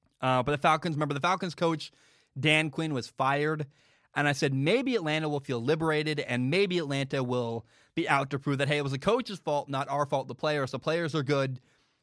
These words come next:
Our coach was the problem." And, uh, the Falcons won this game forty to twenty-three. Now, so both teams are one and five. It was just an ugly,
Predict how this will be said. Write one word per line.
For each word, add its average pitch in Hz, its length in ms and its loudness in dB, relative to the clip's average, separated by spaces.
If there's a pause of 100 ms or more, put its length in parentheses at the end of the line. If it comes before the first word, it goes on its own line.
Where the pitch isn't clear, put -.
(320)
Our 127 100 0
coach 185 300 2
was 156 120 0
the 147 80 -4
problem." 131 640 -4 (640)
And, 156 320 4
uh, 147 120 6
the 151 100 0
Falcons 226 480 2
won 175 200 -2
this 160 140 -4
game 156 220 -2
forty 151 500 0
to 127 100 -2
twenty-three. 117 640 -6 (1080)
Now, 147 480 2 (840)
so 185 140 2
both 254 180 4
teams 247 220 2
are 190 60 4
one 165 200 0
and 147 100 0
five. 139 360 0
It 202 60 -4
was 269 120 -2
just 403 160 -2
an 240 180 -4
ugly, 160 720 0